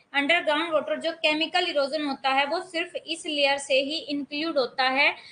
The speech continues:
आपका जो अंडरग्राउंड वाटर, जो landform बनते हैं, वो basically क्यों बनते हैं? जब आपकी limestone यानी कि चूना पत्थर की टोपोग्राफी या चूना पत्थर की चट्टान हो और उसके ऊपर आपका पानी हो, तो इसकी वजह से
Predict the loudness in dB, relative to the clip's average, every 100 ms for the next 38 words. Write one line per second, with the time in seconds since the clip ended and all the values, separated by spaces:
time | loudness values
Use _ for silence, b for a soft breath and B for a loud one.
0 | B 2 4 4 4 2 4 2 0 2
1 | 4 6 4 4 2 2 0 2 2 0
2 | 0 2 4 6 6 4 -2 -2 0 0
3 | 2 2 2 0 -2 -2 -6 -6 -6 -4
4 | -2 0 0 -2 2 2 4 2 0 B
5 | B B 4 4 6 8 8 8 2 0
6 | 6 10 10 8 -2 -4 0 2 4 4
7 | 2 2 -2 -2 -4 -2 4 4 4 2
8 | 2 2 0 0 2 4 6 4 4 4
9 | 2 2 0 0 -4 0 0 -2 -2 -4
10 | -4 -6 0 -2 0 0 2 2 0 -2
11 | B B -2 0 0 -2 0 0 2 6
12 | 6 6 2 0 2 2 2 2 0 0
13 | 0 -2 B B 2 2 4 -2 -2 0
14 | 4 4 6 6 6 2 4 4 2